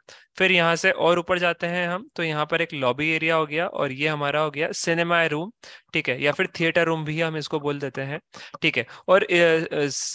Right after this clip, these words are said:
साथ ही में इसके साथ यहाँ पर आपके पास एक लिफ्ट एरिया भी है, जिसका साइज है यहाँ पे फ़ाइव feet by four feet six inches। ओके, तो यहाँ पर ढेर सारी चीजें दी हुई है और यहाँ पर एक छोटा सा एरिया निकाल रखा है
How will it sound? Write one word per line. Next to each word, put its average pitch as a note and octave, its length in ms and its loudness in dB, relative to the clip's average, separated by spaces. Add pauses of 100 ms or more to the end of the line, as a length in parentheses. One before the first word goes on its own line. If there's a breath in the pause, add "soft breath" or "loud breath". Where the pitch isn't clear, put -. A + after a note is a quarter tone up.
साथ E3 140 6
ही A3 280 -2
में G#3 220 2
इसके F#3+ 300 -2
साथ F3 300 0
यहाँ D#3+ 160 -4
पर F3+ 140 0
आपके E3 220 -4
पास E3 240 -2
एक F#3 180 -2
लिफ्ट E3 380 0
एरिया F3+ 340 2
भी F3+ 220 -4
है, F#3 200 -2 (300 loud breath)
जिसका E3 320 2
साइज F3+ 340 2
है G3 60 0
यहाँ F3+ 120 0
पे F#3+ 100 -2
फ़ाइव F3+ 280 0
feet F#3 320 -6
by F#3+ 140 0
four F3 360 -4
feet G3+ 280 -2
six F#3 260 -2
inches। C#3 280 -4 (460 loud breath)
ओके, D#3+ 280 2 (240 loud breath)
तो F#3 100 4
यहाँ D#3 360 2
पर G3+ 160 2
ढेर E3+ 240 0
सारी G3 240 0
चीजें F#3+ 320 -4
दी F#3 100 -8
हुई G3 240 -2
है G3 140 0
और F3 320 2
यहाँ D#3 400 -2
पर F#3 160 0
एक G3 200 -2
छोटा A3+ 480 4
सा G#3+ 120 -2
एरिया F#3 280 -2
निकाल E3+ 300 -2
रखा E3+ 280 -6
है F#3 180 -4